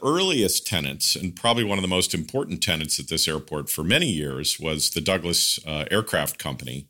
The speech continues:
Um, and it looks like, according to city records, that was back in the twenties when they first showed up here.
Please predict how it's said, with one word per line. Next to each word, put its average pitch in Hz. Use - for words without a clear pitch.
Um, 78
and 85
it -
looks 151
like, 92
according 92
to 78
city 98
records, 90
that 104
was 101
back 92
in 85
the 78
twenties 131
when 76
they 71
first -
showed 78
up 73
here. 57